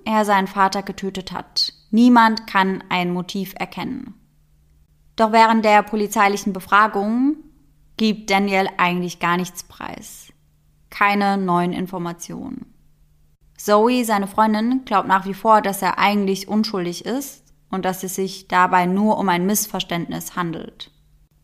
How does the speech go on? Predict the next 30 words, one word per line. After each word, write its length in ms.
Doch 120
die 140
Polizei 560
hatte 360
die 160
Mordwaffe 560
unter 300
Daniels 560
Bett 200
gefunden 720
und 180
außerdem 520
eine 180
Verpackung 800
des 280
nagelneuen 680
Messers 680
zwischen 340
der 140
Wand 360
und 200
seinem 260
Bett. 520
Er 120
hatte 180
die 100
Verpackung 600
wohl 100
dort 320
versteckt. 800